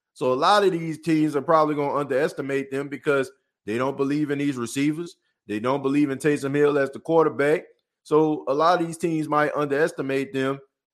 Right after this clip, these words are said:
and that gives the Saints an opportunity to slap these boys in the mouth. So I would rather see the Saints on the road, you know, because they're, they're a really good road team.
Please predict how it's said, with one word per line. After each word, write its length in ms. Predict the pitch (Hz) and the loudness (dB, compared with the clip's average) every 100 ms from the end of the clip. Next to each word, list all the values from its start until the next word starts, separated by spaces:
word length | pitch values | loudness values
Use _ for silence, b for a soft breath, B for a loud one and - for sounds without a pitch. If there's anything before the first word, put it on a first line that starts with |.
| - | -2
and 120 | 147 | 2
that 140 | 165 | 2
gives 220 | 156 175 170 | 2 0 0
the 140 | 165 | -6
Saints 320 | - 185 175 | -2 -2 0
an 60 | 170 | 2
opportunity 800 | 170 175 156 180 170 170 156 156 _ - | 2 2 -4 -2 0 2 2 -2 _ -6
to 80 | |
slap 360 | 185 202 180 170 | -4 2 2 2
these 180 | 156 143 | -2 -2
boys 300 | 143 139 127 | 2 0 0
in 80 | 120 | -6
the 40 | |
mouth. 280 | 104 - - _ _ _ | -8 -12 -16 _ _ _
So 240 | 170 160 | 8 8
I 120 | 156 | 10
would 180 | 214 185 | 6 4
rather 320 | 170 185 175 | 4 2 0
see 180 | 127 139 | -2 -6
the 80 | 120 | -6
Saints 340 | 127 120 113 | -6 -6 -6
on 80 | 117 | -6
the 80 | 107 | -4
road, 340 | 110 104 101 - _ _ | -2 -4 -6 -14 _ _
you 100 | 123 | -4
know, 120 | 135 | -2
because 300 | 135 143 147 | -2 0 0
they're, 240 | 147 165 156 | 4 4 4
they're 220 | 147 165 | 4 2
a 40 | |
really 240 | 151 170 160 | 4 2 0
good 200 | 151 139 | 0 0
road 340 | 147 156 135 | 2 2 0
team. 300 | - 101 85 | -8 -12 -14